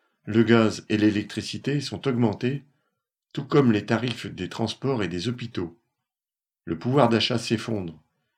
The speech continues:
L'âge légal de départ à la retraite est reporté à soixante-sept ans, et cetera. Et c'est encore pire en Grèce. En tout, il y a officiellement vingt-quatre millions et demi de chômeurs dans l'Union européenne.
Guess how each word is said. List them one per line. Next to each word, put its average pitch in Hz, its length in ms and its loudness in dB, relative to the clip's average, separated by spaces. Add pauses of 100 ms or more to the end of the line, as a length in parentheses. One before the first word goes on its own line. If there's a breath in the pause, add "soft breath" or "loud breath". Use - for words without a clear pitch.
L'âge 113 260 0
légal 123 380 0
de 104 80 2
départ 110 380 2
à 95 80 0
la 95 80 -2
retraite 110 520 -6
est - 80 -6
reporté 101 460 -2
à 101 60 0
soixante-sept 135 680 -4
ans, 113 200 -2 (500)
et 95 100 -8
cetera. 85 500 -8 (600)
Et 98 60 -6
c'est 143 200 -2
encore 123 320 0
pire 120 180 -2
en 104 100 0
Grèce. 92 480 -6 (600)
En 127 140 0
tout, 120 340 -4
il 107 160 0
y 113 80 6
a 117 40 8
officiellement 120 760 0 (460)
vingt-quatre 127 580 -2
millions 113 340 2
et 107 80 2
demi 113 180 0
de 95 100 -2
chômeurs 113 540 0
dans 90 140 -6
l'Union 127 340 -2
européenne. 104 580 -2